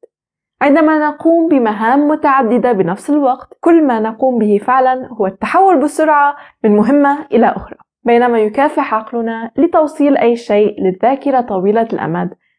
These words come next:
عندما نستمر بالتنقل من مهمة إلى أخرى. والتحقق من الإشعارات على الهاتف والإيميلات،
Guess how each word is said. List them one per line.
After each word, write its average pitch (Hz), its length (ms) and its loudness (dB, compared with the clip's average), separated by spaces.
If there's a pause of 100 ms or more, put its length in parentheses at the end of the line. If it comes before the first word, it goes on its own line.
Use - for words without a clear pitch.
(160)
عندما 240 380 0
نستمر 202 680 0
بالتنقل 254 840 -2
من 165 140 -10
مهمة 269 540 -2 (160)
إلى 349 140 2
أخرى. 262 360 -4 (160)
والتحقق 294 800 -2
من 269 160 0
الإشعارات 208 800 0 (180)
على 202 140 2
الهاتف 294 680 0 (100)
والإيميلات، 175 720 0